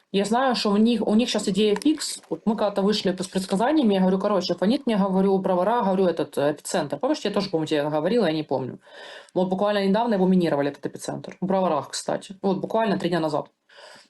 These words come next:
Э, у них какие-то идеи фикс снова сейчас, публичные места,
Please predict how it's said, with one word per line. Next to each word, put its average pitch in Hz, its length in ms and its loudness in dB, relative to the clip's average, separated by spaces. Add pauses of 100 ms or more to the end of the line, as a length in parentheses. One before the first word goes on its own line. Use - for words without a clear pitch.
(140)
Э, 175 180 0
у 185 100 2
них 277 140 2
какие-то 220 400 0
идеи 202 240 2
фикс 285 320 0
снова 185 320 2
сейчас, 220 500 -2
публичные 196 460 0
места, 214 420 -2